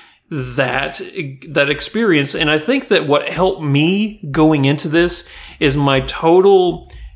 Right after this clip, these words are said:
not disdain, but just lack of any kind of emotion for the Transformers franchise.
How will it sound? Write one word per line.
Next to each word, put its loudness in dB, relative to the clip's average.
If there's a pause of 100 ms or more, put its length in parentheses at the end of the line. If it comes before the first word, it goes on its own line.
(400)
not -2
disdain, 0
but 2
just -8 (100)
lack -4
of 2
any 0
kind 0
of 4
emotion 2
for -2
the -2
Transformers 0
franchise. -4